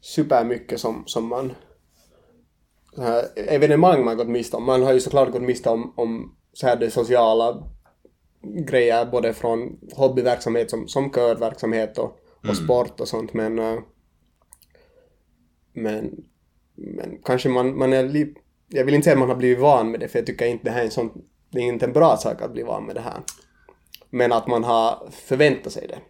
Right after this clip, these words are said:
Speaker 2: Kanske det, kanske det, ja. Det är en, en jättekonstig jul för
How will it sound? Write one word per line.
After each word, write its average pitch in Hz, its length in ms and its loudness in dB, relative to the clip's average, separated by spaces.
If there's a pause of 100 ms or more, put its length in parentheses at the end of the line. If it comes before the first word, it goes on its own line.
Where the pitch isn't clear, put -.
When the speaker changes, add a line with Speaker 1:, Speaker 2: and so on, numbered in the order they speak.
(160)
Speaker 2:
Kanske 98 380 -4
det, 87 180 -6 (160)
kanske 92 340 -4
det, 82 140 -6
ja. 76 240 -8 (960)
Det 87 280 -4
är 80 60 -8
en, 78 280 -10 (840)
en 85 280 -12 (200)
jättekonstig 80 800 -12
jul 76 300 -8
för 69 440 -12